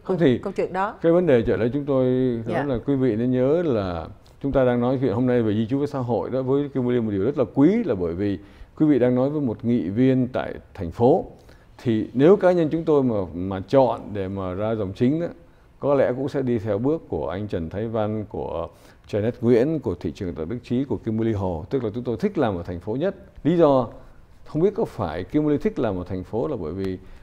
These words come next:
Speaker 1: nó là một cái cơ quan hành chính thấp nhất nhưng lại gần người dân nhất mà mình có thể giúp được cho người ta rất nhiều. Bởi vì chúng tôi được nhớ là có lần lên trên đài của bên một đài khác, à, Việt Phố T V là Kimberly đang nói chuyện về những cái chương trình E D U mà
Speaker 2: Dạ.
Speaker 1: của thành phố. Thành ra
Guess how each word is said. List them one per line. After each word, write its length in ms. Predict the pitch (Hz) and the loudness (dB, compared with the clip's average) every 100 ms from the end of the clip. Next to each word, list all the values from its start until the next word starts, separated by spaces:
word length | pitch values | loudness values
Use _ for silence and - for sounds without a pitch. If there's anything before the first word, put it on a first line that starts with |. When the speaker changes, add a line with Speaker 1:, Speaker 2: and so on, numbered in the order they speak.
| - | -6
Speaker 1:
nó 80 | 147 | -2
là 80 | 139 | 0
một 120 | 101 | -2
cái 80 | 139 123 | -6 -2
cơ 140 | 131 123 | -2 0
quan 220 | 123 123 | 0 0
hành 220 | 110 101 98 | 0 -4 -2
chính 420 | 104 143 190 208 - | -2 -2 -6 -12 -6
thấp 140 | 196 196 | -8 -4
nhất 160 | 180 220 220 | -2 -2 2
nhưng 220 | 170 165 | 4 6
lại 120 | 120 | 4
gần 220 | 107 110 | 2 0
người 160 | 107 104 | 0 0
dân 180 | 117 131 | 2 4
nhất 160 | 170 185 - | 2 0 -12
mà 100 | 104 | -6
mình 120 | 98 101 | -4 0
có 80 | |
thể 60 | 110 | 0
giúp 140 | 117 156 | 0 -2
được 160 | 107 - - | -4 -4 -4
cho 80 | |
người 140 | 113 98 | -4 -4
ta 120 | 117 | -4
rất 200 | 127 143 | -6 -2
nhiều. 120 | 110 | 0
Bởi 140 | 95 95 | 0 0
vì 200 | 101 98 - - - - | -2 -4 -12 -20 -14 -6
chúng 140 | 143 | 0
tôi 180 | 143 127 | 2 2
được 160 | 98 98 | 0 0
nhớ 160 | 120 151 | 0 2
là 100 | 131 | 0
có 180 | 139 | 0
lần 300 | 143 117 107 | 2 2 0
lên 260 | 110 120 123 | 0 0 0
trên 220 | 123 120 | -2 -2
đài 460 | 113 92 87 87 85 - | -2 -4 -4 -6 -8 -10
của 280 | 78 60 67 | -8 -8 -6
bên 260 | 95 110 | -6 -6
một 100 | 92 92 | -6 -6
đài 140 | 90 | -6
khác, 320 | - 127 165 - - - - - | 2 2 2 -6 -20 -20 -20 -8
à, 140 | 78 | -6
Việt 160 | 98 98 | -4 -2
Phố 180 | 120 | -2
T 60 | 147 | 0
V 160 | 131 123 123 117 | 2 4 4 2
là 120 | 95 90 - - - - | -2 -6 -14 -20 -10 -4
Kimberly 220 | 120 120 | -2 0
đang 140 | 120 | 0
nói 140 | 123 151 | 0 -2
chuyện 220 | 135 87 | -2 -2
về 140 | 95 92 | -4 -6
những 320 | 92 - 82 | -8 -10 -10
cái 120 | 151 - | -10 -2
chương 180 | 131 113 | -2 -2
trình 220 | 107 98 | -4 0
E 140 | 123 | 2
D 200 | 123 131 | 4 6
U 220 | 135 135 127 - - - _ _ - | 6 4 0 -14 -20 -20 _ _ -8
mà 160 | - 165 | -4 -2
Speaker 2:
Dạ. 100 | 156 | -2
Speaker 1:
của 60 | |
thành 180 | 104 95 | -4 -4
phố. 180 | 117 143 | -2 -2
Thành 140 | |
ra 80 | 113 | -2